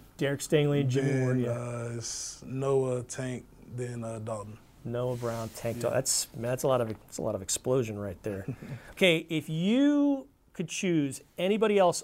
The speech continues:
Speaker 1: on offense, doesn't have to be necessarily a lineman, but anybody on offense, and the defense calls and says, "Hey, we need this guy to fill in at a position on defense for a series." Who's gonna fill in at any of the spots?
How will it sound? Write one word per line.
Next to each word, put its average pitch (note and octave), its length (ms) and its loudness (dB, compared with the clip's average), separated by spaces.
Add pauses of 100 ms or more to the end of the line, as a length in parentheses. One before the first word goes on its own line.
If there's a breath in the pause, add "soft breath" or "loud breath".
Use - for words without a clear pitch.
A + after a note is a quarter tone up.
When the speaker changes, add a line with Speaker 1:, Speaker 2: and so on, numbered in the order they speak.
Speaker 1:
on D#3+ 200 2
offense, B2 540 -2
doesn't D3 140 -2
have E3 100 -2
to F#3 60 -4
be F3+ 80 4
necessarily E3+ 400 4
a C3+ 40 0
lineman, C3 280 -2
but A#2+ 180 -10
anybody F#3 260 6
on D#3+ 200 8
offense, A#2+ 420 -2 (480 soft breath)
and C#3 100 -8
the C3+ 60 -8
defense F3 480 -2
calls D#3+ 260 0
and C#3+ 80 -6
says, C3+ 340 -6
"Hey, E3+ 200 2
we F3 260 -2
need G3 340 0
this F3 260 0
guy F3 240 4
to D#3 60 0
fill D#3+ 300 0
in D#3 140 0
at C#3 220 -2 (160)
a C#3 80 -4
position D3 440 -2
on C3 200 -2
defense D3 400 -2
for B2+ 140 -4
a A2+ 40 -2
series." A2+ 540 -4 (440 soft breath)
Who's G3+ 200 4
gonna F3 160 4
fill D3+ 320 2
in G#2+ 240 -4 (220)
at B2 160 -4
any D3 140 -2
of B2+ 60 -4
the A2+ 60 -4
spots? - 500 -10